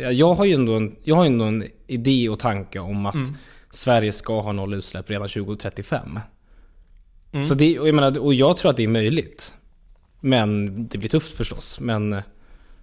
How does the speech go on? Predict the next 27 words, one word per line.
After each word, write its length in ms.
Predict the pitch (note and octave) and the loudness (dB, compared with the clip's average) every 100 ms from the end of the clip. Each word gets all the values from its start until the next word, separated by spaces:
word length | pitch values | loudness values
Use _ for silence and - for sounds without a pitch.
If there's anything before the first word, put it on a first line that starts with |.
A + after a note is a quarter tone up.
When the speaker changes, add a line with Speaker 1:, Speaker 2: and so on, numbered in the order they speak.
| - | -6
Speaker 1:
och 100 | C3 | 0
det, 140 | D3 | 2
men 100 | D3+ | 4
du 100 | D3+ | 2
tänker 200 | D3+ C#3+ | 2 2
att 60 | A2+ | 0
nej, 140 | A#2+ | 0
det, 200 | B2 D3 | 2 2
vi 120 | D3 C3 | 2 0
kan 140 | D3 | -2
inte, 420 | C#3+ B2 A2 G#2+ | -2 0 0 0
vi 120 | A2 | -4
kan 160 | A#2+ C3 | -4 -4
inte 460 | B2 - G#2+ G#2 G#2+ | -4 -4 -4 -2 -4
utgå 260 | B2 - | -6 -6
från 120 | C3+ A#2 | -8 -8
att 80 | |
det 120 | - G2 | -8 -10
kommer 220 | - G2+ | -8 -6
gå, 240 | - A#2+ | -4 -4
för 140 | - G2+ | -6 -10
att 300 | - - - | -12 -16 -12
politiken 380 | G#2+ G#2 G#2+ G2+ | -10 -8 -8 -8
kommer 220 | - G2+ | -8 -8
inte 120 | F#2+ | -10
kunna 200 | F#2 G2 | -10 -10
genomföra 420 | G2+ G2 C3+ C3 | -10 -8 -4 -4